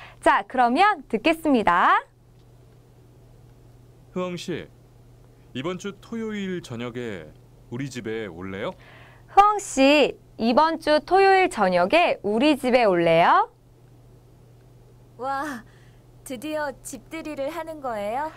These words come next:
Speaker 1: 와, 드디어 집들이를 하는 거예요?
Speaker 2: 네. 우리 반 친구들하고 간단하게 하려고요.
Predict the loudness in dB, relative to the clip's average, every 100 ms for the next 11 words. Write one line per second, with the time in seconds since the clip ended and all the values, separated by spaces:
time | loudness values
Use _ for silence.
0 | -18 -20 0 4 6 6 6 6 4 2
1 | 0 4 6 6 6 2 0 -2 0 2
2 | 4 4 4 4 2 2 2 4 4 4
3 | 6 4 2 -6 -20 -20 -20 -20 -20 -20
4 | -20 -20 -20 -20 -20 -12 -8 -8 -10 -18
5 | -20 -20 _ -20 _ -20 -14 -10 -6 -8
6 | -10 -12 -10 -8 -8 -8 -8 -8 -8 -8
7 | -12 -20 -20 -18 -14 -10 -8 -8 -8 -10
8 | -10 -10 -10 -10 -12